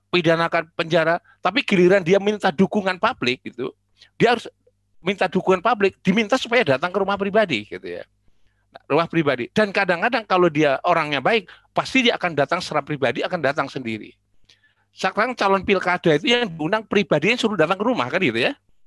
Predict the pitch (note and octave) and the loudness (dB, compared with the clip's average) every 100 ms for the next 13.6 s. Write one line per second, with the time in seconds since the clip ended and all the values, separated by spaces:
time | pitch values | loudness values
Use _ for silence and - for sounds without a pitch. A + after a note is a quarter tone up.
0 | - - _ - A3+ A#2+ C#3+ - - - | -20 -20 _ -8 -4 -2 -4 -6 -14 -6
1 | D3 F#3 B3 - C#3 D3+ D#3+ F3+ E3+ A#3 | -4 -2 -4 -6 -4 -2 0 2 2 0
2 | F3 D3 D#3+ D#3 G#3+ G#3 D3+ - B2+ B2+ | 0 0 0 2 0 0 -6 -6 -4 -4
3 | C3 C#3+ F3 G3+ F#3+ E3 C3+ C#3+ D#3+ D#3+ | -4 -2 -2 -2 -2 -2 -2 -2 -2 -4
4 | E3+ C#3+ C#3 _ _ _ - D#3+ F3+ E3 | -2 -4 -6 _ _ _ -6 -6 -2 -2
5 | D3 G3+ - _ G3 C4 B3 G3+ D3 - | -2 -6 -10 _ -4 -2 -2 -2 -2 -2
6 | C3+ D3 E3+ F3 E3+ E3+ B2 A2 _ _ | -2 -4 -4 -2 0 -2 -4 -12 _ _
7 | _ _ _ - G3 G#3+ - - A3 A3+ | _ _ _ -2 0 2 0 0 0 0
8 | G#3+ - C4+ B3 G#3 A3 - C4 F3 A3+ | -2 -2 0 0 0 0 0 -2 -2 -2
9 | - A3 G3 F#3+ - F3+ F3+ F3+ F3+ D#3 | -2 0 0 0 -2 0 0 0 -2 -2
10 | B2 F2 _ - G2 F#2+ - _ _ _ | -6 -12 _ -18 -14 -14 -14 _ _ _
11 | _ _ - F3 C4+ - G3 G#3 - - | _ _ -6 -2 0 0 2 2 0 -4
12 | G3+ E3 G3 F3 - E3+ E3 C#4 C#4 - | -4 0 0 0 -2 -2 0 0 0 -2
13 | F3 E3+ C#3 - C3 | 0 2 2 0 -4